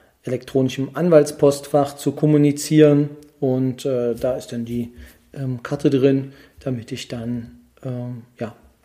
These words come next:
mich anmelden kann bei diesem Postfach und dann Post ans Gericht hin und her schicken kann. Daneben befindet sich eine Lampe und noch ein,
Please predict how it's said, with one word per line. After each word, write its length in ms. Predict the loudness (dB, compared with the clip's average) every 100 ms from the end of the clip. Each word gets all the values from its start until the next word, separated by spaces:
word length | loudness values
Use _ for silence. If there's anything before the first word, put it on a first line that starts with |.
| -6
mich 180 | -4 0
anmelden 380 | 6 8 8
kann 240 | 6 2 6
bei 160 | 6
diesem 180 | 6 0
Postfach 640 | -2 -4 -4 -2 -2 -4
und 340 | -8 -6 -4 -2
dann 240 | -2 -2 -6 -4
Post 320 | -2 -2 -6
ans 180 | -8 2
Gericht 380 | 4 4 2
hin 120 | -2 0
und 200 | 0 -4
her 100 | -8
schicken 300 | -8 -8 -8
kann. 260 | -8 -10 -16 _ _ _ _ -20 -20 -20 _ _ _ _ _
Daneben 960 | 0 4 6 6 6 6 6 2 -2 -6
befindet 420 | -2 0 0 0
sich 240 | -6 -8
eine 520 | -10 -4 -2 -2 -4 -8 _
Lampe 580 | -4 -2 -2 -2 -2 -2 -6 -20 -20 -20 _ _ _ _ _ _ -20 -20 -20 _
und 300 | 6 6 6
noch 320 | 0 0 -2
ein, 460 | -2 4 4 4 2